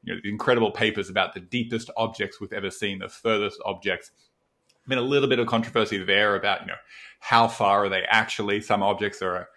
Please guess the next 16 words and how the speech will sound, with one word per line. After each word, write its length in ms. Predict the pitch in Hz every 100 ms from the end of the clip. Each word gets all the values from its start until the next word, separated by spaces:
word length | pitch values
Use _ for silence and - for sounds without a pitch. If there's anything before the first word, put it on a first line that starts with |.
| _
you 60 | -
know, 80 | 95
supposedly 640 | - - 117 104 98 98
only 200 | 92 92
a 60 | 87
hundred 520 | - 120 117 110 92
million 420 | 98 98 101 92
years 540 | 90 87 92 95 92 - _ _ _ -
after 320 | 98 104 -
the 120 | 92
Big 260 | - 98 95
Bang. 220 | 90 95
That's 180 | 95 -
how 200 | 113 101
far 600 | - - 107 98 104 95
out, 280 | 90 92